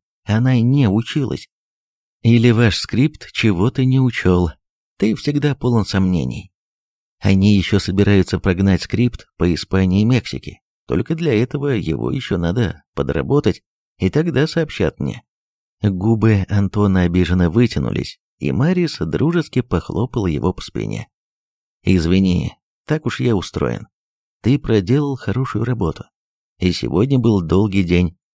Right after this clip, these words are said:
Я отвезу тебя домой, и мне тоже надо выспаться. Завтра заберем твою машину и обговорим план действий". "Спасибо, конечно,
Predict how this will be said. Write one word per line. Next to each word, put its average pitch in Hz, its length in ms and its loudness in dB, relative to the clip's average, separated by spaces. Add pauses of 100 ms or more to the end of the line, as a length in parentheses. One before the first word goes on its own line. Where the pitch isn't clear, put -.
(200)
Я 120 240 2
отвезу 113 380 0
тебя 85 280 0
домой, 95 460 0
и 95 200 0
мне 165 260 2
тоже - 340 -2
надо 104 320 -2
выспаться. - 640 -6 (480)
Завтра 117 520 0
заберем 117 460 2
твою 76 240 0
машину 151 440 -2
и 135 140 -2
обговорим 92 580 0
план 101 320 0
действий". - 520 -8 (640)
"Спасибо, 123 540 -2
конечно, - 540 0